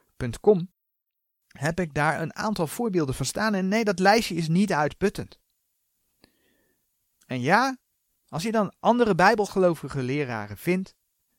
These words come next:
ook dan moet je toetsen, hè. Handelingen zeventien vers elf is daar duidelijk genoeg over. Als mensen spreken, moeten we toetsen. Ook een bijbelgelovige leraar is niet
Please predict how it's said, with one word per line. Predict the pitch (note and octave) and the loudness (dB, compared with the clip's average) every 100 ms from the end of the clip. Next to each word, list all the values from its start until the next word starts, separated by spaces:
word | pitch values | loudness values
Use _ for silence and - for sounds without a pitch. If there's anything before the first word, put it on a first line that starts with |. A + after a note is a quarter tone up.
| _ _ | _ _
ook | B2+ A2+ - | -8 -6 0
dan | C#3 D#3 E3 - _ | 2 2 0 -6 _
moet | C3+ C#3+ | -8 -8
je | C#3 | -6
toetsen, | C#3 A#2 C3+ | -6 -4 0
hè. | F#3 | 2
Handelingen | G3 G#3+ G3 F#3 D3+ | 2 4 4 4 2
zeventien | G#3+ G#3+ G3+ F#3 | 2 0 -2 -2
vers | E3+ C3+ | -4 -4
elf | - G3+ F#3 | -4 -4 -4
is | E3 | -4
daar | C3 | -4
duidelijk | A#2 D#3+ E3+ C#3 | -2 -2 -4 -8
genoeg | - C3+ D#3+ | -6 -6 -6
over. | C3+ C#3 B2 B2 _ _ _ _ _ _ _ | -6 -6 -8 -18 _ _ _ _ _ _ _
Als | - | -8
mensen | D#3 G#3 - D3 | 0 0 0 -2
spreken, | - E3 G3+ A#3+ A3+ B3 _ _ _ | -4 2 4 4 -2 -8 _ _ _
moeten | C#3+ C#3 | -8 -6
we | C3+ | 0
toetsen. | G3 F#3 - - | 2 2 2 -2
Ook | G#3+ | -2
een | G3+ | 0
bijbelgelovige | E3 G3+ G3+ - F3+ E3 - - B2 | 4 4 2 0 2 2 0 -6 -6
leraar | C3+ E3+ D3 C3 B2+ _ _ _ | -2 -2 0 -2 -4 _ _ _
is | - G#2+ | -16 -8
niet | A#2+ C3 B2 | -4 -4 -4